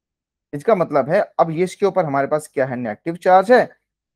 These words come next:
सी के ऊपर बेटा क्या है, नेगेटिव चार्ज है। तो अब बेटा क्या होगा, सॉरी पॉजिटिव चार्ज था ना, मैंने उल्टा लिख दिया,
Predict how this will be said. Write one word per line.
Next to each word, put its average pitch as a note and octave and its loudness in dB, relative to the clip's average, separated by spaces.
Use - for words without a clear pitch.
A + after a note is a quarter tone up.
सी C#3+ -6
के C#3 -6
ऊपर B2+ -6
बेटा A#2+ -6
क्या A2 -10
है, G#2+ -14
नेगेटिव C3+ -6
चार्ज D#3 -4
है। D#3 -6
तो - -20
अब F#3 6
बेटा A3 6
क्या A3 6
होगा, F#3 0
सॉरी D3 0
पॉजिटिव C#3+ -2
चार्ज F#2+ -8
था E3 -2
ना, A3+ 0
मैंने - -12
उल्टा G#2+ -8
लिख F2+ -14
दिया, - -20